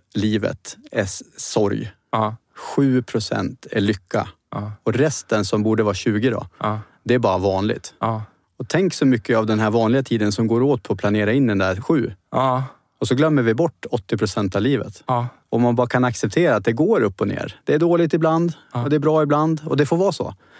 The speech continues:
Speaker 1: Och ibland så får det inte vara något.
Speaker 2: Jag,
Speaker 1: Då är det
Speaker 2: jag,
Speaker 1: bara
Speaker 2: jag tänker mig att det där upp och ner behövs för att man ska kunna u-, uppleva lycka också.
Speaker 1: Ja, men jag tror det. Ja.
Speaker 2: Eh, för annars så blir ju hela
Speaker 1: Ja.
Speaker 2: begreppet fullkomligt urvattnat,
Speaker 1: Ja, precis.
Speaker 2: liksom.
Speaker 1: Ja.
Speaker 2: Ja. Ja, okej.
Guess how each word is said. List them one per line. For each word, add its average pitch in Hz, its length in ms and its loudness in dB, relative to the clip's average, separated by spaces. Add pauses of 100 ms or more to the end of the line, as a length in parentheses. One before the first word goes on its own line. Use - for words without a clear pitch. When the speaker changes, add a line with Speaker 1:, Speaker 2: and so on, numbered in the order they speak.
(140)
Speaker 1:
Och 156 100 4
ibland 147 260 2
så 156 100 -2
får 151 140 0
det - 20 2
inte 127 100 0
vara 117 80 4
något. - 380 -2
Speaker 2:
Jag, 160 120 2
Speaker 1:
Då - 40 0
är - 40 -6
det 117 60 0
Speaker 2:
jag, 135 160 2
Speaker 1:
bara 107 300 0
Speaker 2:
jag 160 180 0
tänker 165 220 2
mig 160 100 4
att 139 80 -6
det 160 80 2
där 151 100 2
upp 147 240 -2
och 151 80 4
ner 156 200 4
behövs 143 420 0
för 139 120 2
att 123 60 2
man 127 120 2
ska 120 140 -6
kunna 127 140 2
u-, - 180 -4 (160)
uppleva 156 440 0
lycka 156 400 0
också. - 100 0
Speaker 1:
Ja, 180 40 2
men 202 80 2
jag 208 80 2
tror 113 140 2
det. 117 260 0
Ja. 120 180 2 (140)
Speaker 2:
Eh, 127 60 -2
för 143 120 -2
annars 131 380 0
så 131 220 2
blir 127 160 0
ju 127 220 4
hela 120 220 0
Speaker 1:
Ja. 123 60 0
Speaker 2:
begreppet 123 560 -2 (140)
fullkomligt 117 500 -2
urvattnat, 135 680 0
Speaker 1:
Ja, 175 60 -8
precis. - 120 -2
Speaker 2:
liksom. 139 400 -2
Speaker 1:
Ja. 160 240 0
Speaker 2:
Ja. 123 160 -14 (840)
Ja, 139 260 0
okej. 120 360 -2